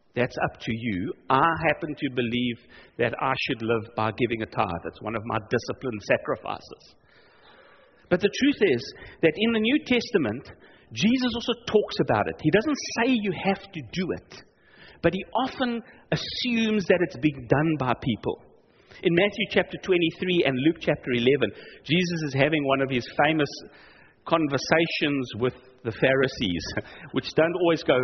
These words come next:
terribly well for the Pharisees. And, and he talks about the fact that, that they,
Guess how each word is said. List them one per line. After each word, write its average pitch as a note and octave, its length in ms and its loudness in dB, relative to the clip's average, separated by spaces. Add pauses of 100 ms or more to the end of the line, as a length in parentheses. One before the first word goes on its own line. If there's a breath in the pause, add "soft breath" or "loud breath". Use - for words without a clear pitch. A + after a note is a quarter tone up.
(120)
terribly B2+ 400 2
well C#3 180 4
for B2 160 -4
the G#2 160 -2
Pharisees. G#2 500 -2 (500 loud breath)
And, D#3+ 220 0
and E3 120 2
he D#3+ 100 0 (100)
talks D4 360 0
about F#3+ 300 2
the D#3+ 80 -2
fact - 420 -2 (320 loud breath)
that, C#3 180 2 (140)
that D3+ 220 0 (200)
they, C#3+ 460 2